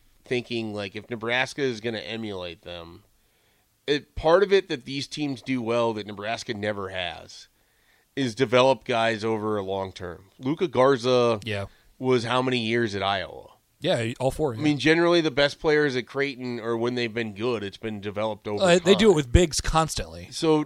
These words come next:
Speaker 1: uh, the, the hard thing with what Nebraska's trying to do is that it doesn't feel like it's a sustainable model. You have to absolutely get it right with who you bring in.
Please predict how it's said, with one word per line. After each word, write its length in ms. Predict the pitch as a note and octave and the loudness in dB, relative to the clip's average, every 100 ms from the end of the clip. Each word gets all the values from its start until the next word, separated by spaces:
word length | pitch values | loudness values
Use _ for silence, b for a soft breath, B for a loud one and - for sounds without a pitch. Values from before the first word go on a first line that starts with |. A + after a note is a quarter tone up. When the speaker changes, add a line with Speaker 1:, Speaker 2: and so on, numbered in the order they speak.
| - | -2
Speaker 1:
uh, 140 | E3+ D3+ _ _ _ _ _ | -2 -2 _ _ _ _ _
the, 380 | D#3+ E3 D#3+ C#3+ C3 | -10 0 2 2 -2
the 100 | C3+ | -2
hard 360 | F3+ G#3+ G#3 F#3+ | 4 4 4 0
thing 160 | F3+ | 2
with 140 | D#3+ C3 | 0 0
what 180 | D3 C3+ | -2 -2
Nebraska's 560 | B2 C3 C#3+ - C#3 | -4 -2 -2 -4 -8
trying 320 | - D3 C#3 B2 | -2 0 0 -2
to 60 | |
do 540 | G2 C3 C#3 A2 G#2 G2+ | -6 -4 -4 -6 -8 -8
is 240 | G#2 G2 | -10 -6
that 340 | G#2 G2 F#2+ - _ _ _ _ _ C#3 | -6 -4 -6 -10 _ _ _ _ _ -4
it 100 | B2 | 4
doesn't 340 | D3+ D#3+ D3+ | 4 4 -2
feel 220 | - D#3+ | 0 0
like 220 | D3+ C#3 C3+ | 2 0 -2
it's 160 | C3 | -6
a 80 | C3 | -8
sustainable 640 | A2 G#2+ C3 B2+ B2 A2+ | -8 -6 -2 0 -2 -4
model. 500 | A2+ A#2+ G#2+ F#2+ G2 | -2 -2 -4 -6 -8
You 140 | G#2+ A#2 | -4 -4
have 120 | A2+ | -4
to 140 | A#2 | -4
absolutely 640 | A#2 C3 - D3+ D3 C#3 A#2+ | -2 -2 -4 -6 -4 -4 -4
get 220 | A2 B2 | -2 -2
it 100 | D#2+ | -4
right 320 | A2+ A#2 A2+ | -4 -4 -4
with 160 | A2+ G#2 | -10 -12
who 120 | B2 | -10
you 160 | A#2 G#2 | -10 -10
bring 320 | G#2 G#2 G#2+ | -8 -8 -6
in. 460 | C3 A2 F#2 F#2+ | -6 -6 -10 -14